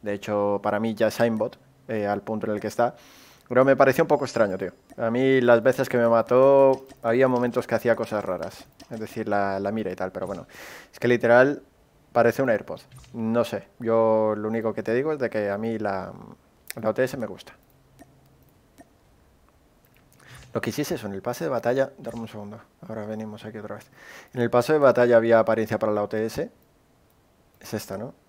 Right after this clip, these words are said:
No, Lapa. Basura. Para la Bison. D R H.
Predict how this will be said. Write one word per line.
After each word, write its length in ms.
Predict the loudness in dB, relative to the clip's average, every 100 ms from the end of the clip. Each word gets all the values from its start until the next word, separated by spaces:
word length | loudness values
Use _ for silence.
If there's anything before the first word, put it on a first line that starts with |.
| -16
No, 160 | -16 -12
Lapa. 580 | -4 -4 0 -2 -2 -12 _ _ _ _ _ _ _ _ _ _ _ _ _ _ _ _ _ _ _ _ _ _ _ _ _
Basura. 760 | -20 -18 -10 -4 -2 -2 -2 -6 _ _ _ -20 _ _ _ _
Para 200 | -6 -4
la 120 | -4 -2
Bison. 580 | -2 -4 -6 -6 -8 -16 _ _ _ _ _ _ _ _ _ _ _ _ _ _ _ _ _ _ _ _ _ _ _ _ _ _ _ _ _ _ _ _ _ _ _ _ _ _ _ _ _ _ _ _ _ _ _ _ -14
D 160 | -2
R 320 | 0 0 0 2
H. 480 | 2 0 -4 -4